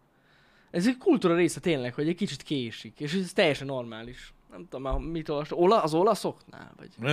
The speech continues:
Speaker 2: mondjuk, ezzel nem lepődnék meg.
Speaker 1: Hát valami, valami
Speaker 2: Bolondok.
Speaker 1: ilyesmi van. Na mindegy, valahol divat késni. Azt, azt olvastam.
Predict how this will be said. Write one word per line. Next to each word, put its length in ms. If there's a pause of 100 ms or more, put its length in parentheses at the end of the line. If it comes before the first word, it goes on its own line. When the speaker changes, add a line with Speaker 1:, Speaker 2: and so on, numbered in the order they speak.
Speaker 2:
mondjuk, 140
ezzel 160
nem 120
lepődnék 460
meg. 260 (100)
Speaker 1:
Hát 160
valami, 340
valami 240
Speaker 2:
Bolondok. 260
Speaker 1:
ilyesmi 180
van. 300 (1700)
Na 80
mindegy, 540
valahol 360
divat 300
késni. 480 (160)
Azt, 220
azt 200
olvastam. 680